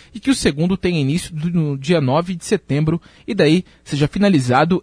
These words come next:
em oito de fevereiro de dois mil e vinte. A diretoria deve finalizar nesta quarta-feira ofício que oficializa, de fato, essa proposta. O documento é encaminhado à pró-reitoria, que depois envia para a reitoria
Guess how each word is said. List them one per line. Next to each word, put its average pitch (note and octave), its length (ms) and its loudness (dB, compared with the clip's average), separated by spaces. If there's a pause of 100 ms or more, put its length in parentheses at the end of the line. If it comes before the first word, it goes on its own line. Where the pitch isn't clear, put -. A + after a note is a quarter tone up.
em D3 220 0
oito G3 340 4
de F3+ 160 -4
fevereiro D#3+ 500 0
de D#3+ 120 -4
dois D3+ 200 -2
mil D#3 140 -2
e F#3+ 40 -2
vinte. G#2+ 500 -4 (400)
A A2+ 160 -2
diretoria C3 580 -2
deve B2 320 -2
finalizar B2+ 560 -4
nesta A#2+ 340 -4
quarta-feira C3+ 640 -2 (240)
ofício D#3 920 -2
que E3 260 -2 (560)
oficializa, F#3 480 2
de C#3 100 -14
fato, D3 280 -2
essa E3 240 -2
proposta. A2+ 580 -2
O B2+ 40 -6
documento E3 440 -2
é F3+ 40 -2
encaminhado D#3 500 -2
à C#3 60 4
pró-reitoria, C3+ 800 0
que - 100 -12
depois C3+ 400 0
envia D3+ 460 0 (260)
para D3 220 2
a C#3 40 4
reitoria E3+ 640 0